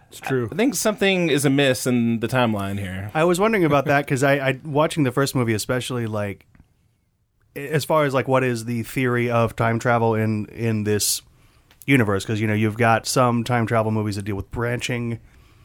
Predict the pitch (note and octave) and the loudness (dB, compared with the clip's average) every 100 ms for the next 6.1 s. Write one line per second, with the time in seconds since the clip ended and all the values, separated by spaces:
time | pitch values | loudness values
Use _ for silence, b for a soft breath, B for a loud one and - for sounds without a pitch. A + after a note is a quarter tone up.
0 | b b _ - B2 A#2 A#2 A2+ A2 A2+ | b b _ -6 -2 0 0 -2 -6 -10
1 | - - - - - - C3 A2 G#2+ A2 | -20 -20 -20 -20 -16 -6 0 0 0 -2
2 | - B2+ A#2 A2+ A2+ - B2 A#2+ C3 A#2 | 2 2 2 0 -4 -2 0 4 2 0
3 | - A#2+ A#2+ A#2 G#2+ A2+ A2 G#2+ G2 G#2 | -2 2 4 4 2 2 4 2 2 0
4 | G2 G2 - B B B - A#2 A2 G#2 | -2 -4 -10 B B B 2 4 4 2
5 | A#2+ A2 A#2+ G#2 G#2 G#2 G#2 G2+ G#2+ - | 0 -2 0 0 2 2 2 0 -2 -4
6 | - | -16